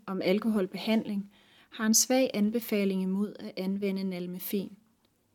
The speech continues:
Nalmefen bør kun anvendes sammen med samtalebehandling til personer med alkoholafhængighed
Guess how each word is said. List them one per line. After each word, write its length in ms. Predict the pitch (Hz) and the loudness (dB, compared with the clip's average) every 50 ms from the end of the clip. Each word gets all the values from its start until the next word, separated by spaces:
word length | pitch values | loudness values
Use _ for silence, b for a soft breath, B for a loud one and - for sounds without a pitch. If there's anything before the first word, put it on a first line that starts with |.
| _ - | _ -6
Nalmefen 640 | 196 185 180 180 185 185 - - 240 226 214 202 202 | -2 0 0 0 0 -2 -2 2 4 4 4 4 4
bør 140 | 202 196 208 | 0 -2 -2
kun 260 | 208 - 226 220 208 - | -2 2 2 2 2 0
anvendes 420 | 185 190 196 202 202 202 202 202 | -2 -2 -2 0 0 0 0 0
sammen 300 | - - 220 208 214 208 | 0 0 0 -2 -2 -2
med 80 | 202 202 | 0 0
samtalebehandling 1120 | - - 185 180 190 202 - 220 196 190 185 185 196 185 - 202 185 - - 170 175 165 b b b b b b b b | 0 0 0 -2 0 0 0 0 0 0 -2 -4 -6 -8 -8 -6 -8 -8 -10 -12 -14 -16 b b b b b b b b
til 100 | - - | -6 -6
personer 500 | 202 - 220 - - 240 220 - 214 220 | -4 -2 0 0 2 0 0 0 0 0
med 100 | 202 190 | 0 0
alkoholafhængighed 1080 | 185 190 208 196 220 214 190 185 175 175 180 180 196 220 220 - - 208 202 214 196 | -2 -4 -4 -4 -4 -4 -4 -6 -8 -12 -12 -2 2 2 2 2 0 -4 -6 -6 -10